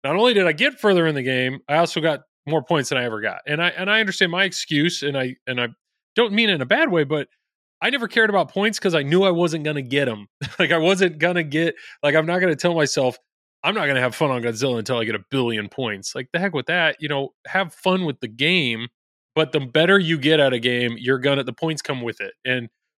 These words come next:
and so I don't care. Like, I've never, you know, when I'm in a certain mode and it's like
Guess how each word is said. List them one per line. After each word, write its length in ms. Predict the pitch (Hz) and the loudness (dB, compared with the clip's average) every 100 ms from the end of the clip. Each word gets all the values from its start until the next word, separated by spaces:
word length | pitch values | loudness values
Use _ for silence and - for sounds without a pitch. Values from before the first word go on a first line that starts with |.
| _ | _
and 180 | 139 143 | -4 -4
so 160 | - 202 | -2 0
I 120 | 214 | 2
don't 160 | 254 208 | 2 2
care. 240 | 214 165 | 2 4
Like, 240 | 147 131 - _ _ _ - | 4 2 -2 _ _ _ -4
I've 200 | 175 202 | -2 0
never, 440 | 226 202 202 185 | 2 4 6 6
you 140 | 165 175 | 2 2
know, 200 | 160 156 | 4 2
when 220 | 151 160 | 0 -2
I'm 200 | 185 196 | 0 0
in 80 | 185 | -2
a 20 | |
certain 300 | - 185 143 | 0 0 0
mode 280 | 151 156 147 | 4 4 4
and 100 | 135 | 0
it's 180 | 127 - | -2 0
like 320 | 123 120 - | 0 0 -6